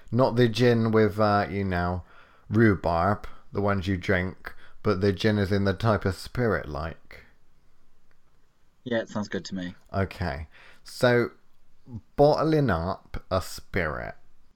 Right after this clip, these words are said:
Speaker 1: I think there can sometimes be some confusion every now and then. 'Cause some people, what they'll say,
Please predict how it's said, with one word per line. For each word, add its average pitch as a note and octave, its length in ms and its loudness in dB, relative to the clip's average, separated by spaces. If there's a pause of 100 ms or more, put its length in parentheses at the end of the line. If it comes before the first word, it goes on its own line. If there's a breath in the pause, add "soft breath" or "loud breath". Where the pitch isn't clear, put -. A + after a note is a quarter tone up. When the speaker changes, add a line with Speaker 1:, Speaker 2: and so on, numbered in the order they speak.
(760)
Speaker 1:
I G#2+ 140 2
think - 640 -4
there G#2+ 180 8
can A2+ 400 0
sometimes F2+ 800 -2
be F2+ 200 -4
some F#2 360 -2
confusion E2 1080 -6 (680)
every F2+ 320 0
now F2 300 0
and E2+ 180 -2
then. D2 220 -4 (260 loud breath)
'Cause G#2 220 2
some D3+ 400 4
people, E2+ 840 -4 (340)
what A2 260 2
they'll G2 260 4
say, E2+ 720 -4